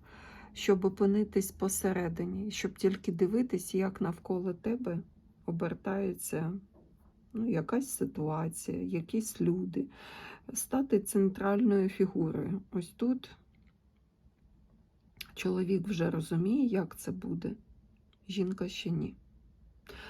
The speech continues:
Для когось це може бути у парі, е, випробування, для когось,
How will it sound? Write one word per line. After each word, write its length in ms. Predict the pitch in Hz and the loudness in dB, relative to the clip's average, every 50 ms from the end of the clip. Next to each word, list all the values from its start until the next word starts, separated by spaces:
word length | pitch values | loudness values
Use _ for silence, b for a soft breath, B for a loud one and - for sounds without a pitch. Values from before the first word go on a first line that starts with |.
| B B B B B B B B B | B B B B B B B B B
Для 200 | - - 175 196 | 4 6 6 6
когось 540 | 196 - 254 302 349 302 285 247 196 190 - | 6 4 4 4 4 6 6 4 4 4 0
це 200 | - - - 226 | -4 0 2 6
може 400 | 226 220 208 208 202 196 - 175 | 6 6 6 6 4 2 2 -2
бути 440 | 170 196 185 180 180 - 185 185 185 180 - - | -2 0 0 -2 0 0 0 0 0 0 -2 -2
у 140 | 196 202 | -2 -2
парі, 460 | 190 - - 170 170 170 175 170 185 208 | -2 -2 -2 0 0 0 0 0 0 0
е, 380 | 254 262 254 254 294 - 254 226 240 240 233 226 226 240 240 220 220 220 220 208 | 0 0 -2 -6 -4 -2 -2 -2 0 0 0 0 2 2 2 2 2 2 2 4
випробування, 1040 | 208 226 220 - 233 226 226 214 202 226 220 220 220 214 214 214 214 214 214 214 247 247 - - B B B B B B B B B B B - | 4 2 2 2 2 2 2 4 4 2 2 4 4 4 4 4 4 2 2 0 -2 -4 -8 -14 B B B B B B B B B B B 0
для 280 | 208 202 196 202 196 | 2 4 4 4 4
когось, 840 | 196 - - 240 277 302 294 262 226 185 180 180 - - - - - | 2 2 2 2 2 2 2 2 2 2 2 0 -4 -10 -14 -16 -16